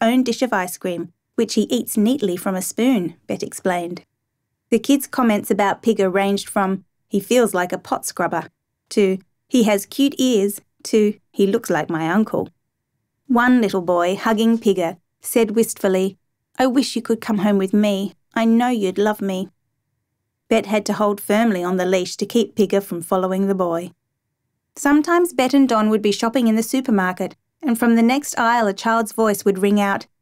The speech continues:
"There's the pig's mother and father!" An embarrassed parent would be dragged over to be introduced to the pig's family. When strangers stopped, stared and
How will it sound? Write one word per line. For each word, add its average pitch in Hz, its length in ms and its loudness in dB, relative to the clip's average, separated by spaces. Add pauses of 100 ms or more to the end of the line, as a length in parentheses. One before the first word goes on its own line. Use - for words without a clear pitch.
(320)
"There's 359 240 2
the 320 120 -4
pig's 269 300 2
mother 311 320 4
and 277 160 4
father!" 302 480 0 (720)
An 226 120 2
embarrassed 214 540 2
parent 208 340 0
would 185 100 -2
be 190 120 2
dragged 202 400 2
over 196 260 2
to 175 140 -10
be 190 180 2
introduced 202 560 0
to - 80 -10
the 165 100 -4
pig's 190 340 -2
family. 180 560 -4 (1120)
When 214 160 4
strangers 254 540 2
stopped, - 480 -4 (120)
stared 208 540 0
and 208 100 2